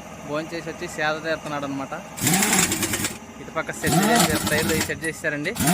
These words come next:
వీల్ బోల్ట్లు టైట్ చేస్తున్నారు. ఇది అయితే అయిపోయినట్టే. ఈ జాకెట్ దింపేసుకుని దీనికి కూడా గ్రీజ్ కొట్టు-,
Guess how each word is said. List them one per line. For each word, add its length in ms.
వీల్ 200
బోల్ట్లు 240
టైట్ 180
చేస్తున్నారు. 440
ఇది 160
అయితే 220
అయిపోయినట్టే. 480
ఈ 100
జాకెట్ 300
దింపేసుకుని 520
దీనికి 240
కూడా 160
గ్రీజ్ 220
కొట్టు-, 320